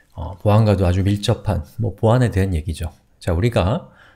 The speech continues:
만든 애플리케이션에는 이제는 이 사용자의 비밀번호가 저장되어 있는 애플리케이션입니다. 자, 그런데 우리의 그 상황은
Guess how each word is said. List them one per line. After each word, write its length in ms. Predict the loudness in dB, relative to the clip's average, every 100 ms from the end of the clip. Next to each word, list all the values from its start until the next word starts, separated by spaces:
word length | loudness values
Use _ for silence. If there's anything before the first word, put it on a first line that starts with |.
| _
만든 240 | 0 2 2
애플리케이션에는 2000 | 2 -2 -2 -2 -2 -2 -2 -2 0 -2 -4 -8 _ _ 0 0 2 0 -4 -8 -8
이제는 600 | -4 -2 0 -2 -4 -8 -16 _ _ _ _
이 80 | -6
사용자의 840 | -2 2 2 2 0 0 0 -2
비밀번호가 840 | -4 0 2 2 2 2 0 -2 -2
저장되어 580 | -2 -2 -2 -4 -6
있는 180 | -6 -4
애플리케이션입니다. 960 | -4 -6 -12 -8 -6 -6 -8 -14 -20 -20 _ _ _ _ _ _ _ _
자, 120 | 0
그런데 300 | 2 2 2
우리의 580 | 2 2 2 2 0 -2
그 680 | -2 0 0 0 -2 -4 -6 -12 -16 -18 -20 _ -10
상황은 600 | -2 0 2 2 -2